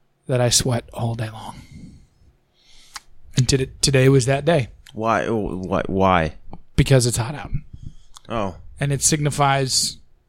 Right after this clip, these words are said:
Speaker 1: months of <laughs> just pure torture
Speaker 2: Yeah,
Speaker 1: for
Speaker 2: yeah.
Speaker 1: me. Uh, <clears throat> my balls are literally never dry now because they, they sweat while I sleep.
Speaker 2: Sh-, uh,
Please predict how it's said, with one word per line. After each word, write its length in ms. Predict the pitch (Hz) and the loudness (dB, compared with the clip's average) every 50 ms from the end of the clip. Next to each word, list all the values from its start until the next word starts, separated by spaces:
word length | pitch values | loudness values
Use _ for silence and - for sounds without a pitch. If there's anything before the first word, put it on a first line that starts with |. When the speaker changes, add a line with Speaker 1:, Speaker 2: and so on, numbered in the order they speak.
| _ _ _ _ _ _ _ _ _ _ _ _ _ _ _ _ _ - - _ _ - _ | _ _ _ _ _ _ _ _ _ _ _ _ _ _ _ _ _ -20 -20 _ _ -14 _
Speaker 1:
months 640 | - 135 143 143 143 143 135 - - - - - - - _ _ _ - | -2 2 4 4 4 4 0 -4 -2 -2 -2 -2 -4 -8 _ _ _ 0
of 420 | 170 143 135 127 123 117 - - - 190 208 | 2 2 2 2 0 -4 -8 -8 -6 -6 -4
<laughs> 140 | 185 143 - | -4 -6 -4
just 420 | - - - - 160 139 - - _ _ _ - | -2 0 2 2 0 0 -2 -6 _ _ _ 0
pure 180 | - 151 139 127 | 2 4 4 4
torture 460 | - 131 123 120 - 131 123 120 - _ - | 2 0 -2 -2 -2 -4 -6 -6 -8 _ -2
Speaker 2:
Yeah, 220 | 110 101 92 80 - - - - | 0 0 0 -2 -4 -10 -20 -12
Speaker 1:
for 140 | - - - | -6 -4 -4
Speaker 2:
yeah. 40 | |
Speaker 1:
me. 260 | - 123 123 127 - _ _ _ _ _ _ - - - - - _ _ _ _ _ - - | -2 -2 -2 -4 -4 _ _ _ _ _ _ -20 -20 -20 -20 -20 _ _ _ _ _ -16 -10
Uh, 720 | - 147 139 135 131 127 131 127 117 - 262 220 165 147 - - | -4 -2 0 0 0 0 0 -2 0 2 2 2 0 -2 -6 -4
<clears throat> 320 | 208 190 180 143 120 - - | -2 0 0 0 -2 -4 -2
my 120 | 160 135 | -2 -2
balls 460 | 135 131 151 147 151 151 147 135 123 | 0 4 4 4 6 4 4 2 0
are 140 | 139 135 131 131 139 156 | -2 -2 -2 -4 -8 -8
literally 600 | 160 165 190 185 165 214 233 240 226 202 185 185 | -8 -8 -2 2 4 6 8 8 8 6 6 6
never 240 | 175 170 160 147 156 | 4 4 2 2 2
dry 420 | 139 131 151 160 151 131 139 135 - - - | 4 4 4 4 4 2 -4 -8 -14 -14 -12
now 400 | - 156 135 - - 202 156 - - - | -10 -10 -10 -10 -10 -12 -12 -12 -6 -2
because 440 | 160 143 - 156 143 139 127 - - - - - - - - - - - - - - - - - - - - - _ _ - 311 - - - - - 175 165 | 0 2 4 4 4 4 2 0 -2 -4 -10 -20 -20 -16 -12 -12 -10 -10 -10 -12 -14 -16 -18 -20 -20 -20 -20 -20 _ _ -8 -6 -6 -8 -10 -8 -4 0 4
they, 360 | 160 156 151 147 147 156 - - | 4 4 4 2 0 -2 -4 -2
they 180 | 143 156 147 | 0 0 2
sweat 320 | 139 - - 185 202 208 208 | 2 2 2 4 2 2 2
while 140 | 185 160 | 0 0
I 80 | 156 151 | 2 0
sleep. 420 | - - 143 127 127 156 196 - _ _ _ _ - - - _ | 0 -2 -4 -2 -2 -4 -4 -8 _ _ _ _ -20 -20 -18 _
Speaker 2:
Sh-, 180 | - - - - _ _ _ - | -10 -10 -10 -12 _ _ _ -16
uh, 80 | - | -16